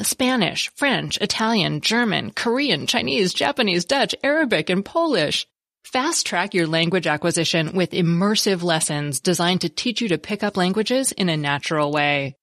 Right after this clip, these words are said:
Plus, with Rosetta Stone's True Accent feature, you'll get feedback on how well you're pronouncing words.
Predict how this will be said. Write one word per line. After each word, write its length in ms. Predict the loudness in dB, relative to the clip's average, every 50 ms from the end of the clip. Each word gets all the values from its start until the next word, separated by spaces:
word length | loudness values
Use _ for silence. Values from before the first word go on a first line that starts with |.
| _ _ _ _ _ -6
Plus, 300 | -2 0 0 2 2 0
with 180 | 0 0 0
Rosetta 380 | 2 0 2 2 2 2 2 0
Stone's 400 | 0 0 0 0 0 0 -2 -4
True 480 | -4 -4 -4 0 2 2 4 2 2 0 0
Accent 500 | 0 0 0 0 0 0 2 2 0 0
feature, 500 | 0 0 0 0 2 2 2 2 0 -2 -6 _ _ -2
you'll 100 | -2 0 2
get 200 | 0 0 -2 -2
feedback 560 | -2 0 0 0 2 2 2 2 2 0 0
on 140 | 0 0 0
how 160 | 0 0 0
well 260 | 2 2 2 2 4
you're 160 | 4 2 0
pronouncing 640 | 0 -2 -2 0 0 0 0 0 0 -2 -2 -2 0
words. 560 | 0 2 2 2 2 0 -2 -4 -6 -8 -8